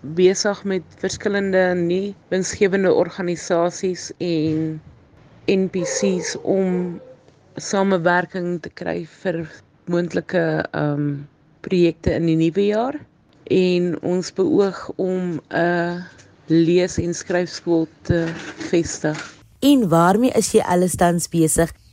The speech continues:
Speaker 2: Is daar 'n nuwe boek op die horison? <laughs>
Speaker 1: Ek is tans besig met verskillende skryfprojekte vir myself en om Cape Flat Stories se slypskool af te sluit.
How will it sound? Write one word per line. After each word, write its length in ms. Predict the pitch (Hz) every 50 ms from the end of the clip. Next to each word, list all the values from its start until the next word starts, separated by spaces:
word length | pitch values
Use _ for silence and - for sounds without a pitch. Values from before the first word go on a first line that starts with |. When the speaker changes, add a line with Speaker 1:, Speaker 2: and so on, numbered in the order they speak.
| - _
Speaker 2:
Is 180 | - 247 247 196
daar 200 | - 240 233 226
'n 100 | 226 208
nuwe 260 | 190 185 175 220 220
boek 340 | 175 - - 196 208 190 -
op 160 | 208 208 -
die 120 | - 214 202
horison? 720 | 175 170 165 170 208 196 - - - 170 160 - 190 165 - - - 202 190 -
<laughs> 440 | - 190 180 - _ _ - - 208
Speaker 1:
Ek 100 | - -
is 140 | 226 - -
tans 300 | - 214 214 208 190 -
besig 580 | 160 180 180 185 180 - - 185 185 - -
met 180 | 180 170 165 -
verskillende 520 | - 190 - - - 190 185 190 185 180
skryfprojekte 1000 | 170 - - 175 180 185 - - - 170 175 170 165 160 - - 196 214 269 285 - - - - _ _ _ _ -
vir 140 | - 185 180
myself 800 | 180 156 165 - - - 196 185 208 269 285 - - - - _ _ _ _ _ _ _ _ -
en 320 | 156 170 175 175 - - -
om 580 | 175 175 170 170 170 170 170 170 170 170 165 170 - - - _ _ _ _
Cape 240 | - - 196 208 -
Flat 320 | - - 202 190 190 -
Stories 460 | - - - 196 190 170 185 185 - -
se 60 | 170
slypskool 640 | - - - 185 185 180 - - - 185 180 - -
af 180 | 185 185 -
te 100 | - 214
sluit. 440 | 190 - - 214 220 233 - -